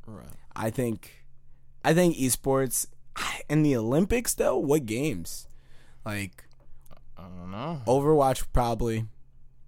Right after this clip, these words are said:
Speaker 1: So team-based games, you're saying team-based games?
Speaker 2: No. I'm saying Overwatch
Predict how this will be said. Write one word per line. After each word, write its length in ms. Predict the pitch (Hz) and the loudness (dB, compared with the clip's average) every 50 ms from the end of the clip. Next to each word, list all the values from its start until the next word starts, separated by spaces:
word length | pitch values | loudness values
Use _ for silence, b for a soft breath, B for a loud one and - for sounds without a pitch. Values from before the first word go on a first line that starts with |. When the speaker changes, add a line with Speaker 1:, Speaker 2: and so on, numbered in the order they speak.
| - - | -14 -12
Speaker 1:
So 100 | 120 104 | -10 -10
team-based 500 | - - 131 123 110 101 95 87 - - | -6 -4 -4 -4 -2 -4 -6 -6 -8 -10
games, 240 | 90 87 87 87 95 | -12 -10 -10 -12 -12
you're 80 | 95 | -12
saying 200 | 98 90 82 87 | -12 -10 -12 -10
team-based 480 | - - 110 110 98 87 85 - - - | -6 -4 -2 -2 -2 -2 -4 -8 -10 -16
games? 340 | - - - - - - - - - - - - - | -18 -20 -20 -20 -20 -20 -20 -20 -20 -20 -20 -8 0
Speaker 2:
No. 380 | 127 131 127 107 90 80 - - - - - - - - - - - - | 2 4 4 4 2 -2 -8 -10 -14 -16 -16 -20 -20 -20 -20 -16 -4 -2
I'm 100 | 127 131 | 0 4
saying 240 | - 160 151 143 131 | 6 6 6 4 4
Overwatch 640 | 85 127 131 127 127 117 117 110 107 - - | 2 0 2 2 2 2 2 2 0 -2 -8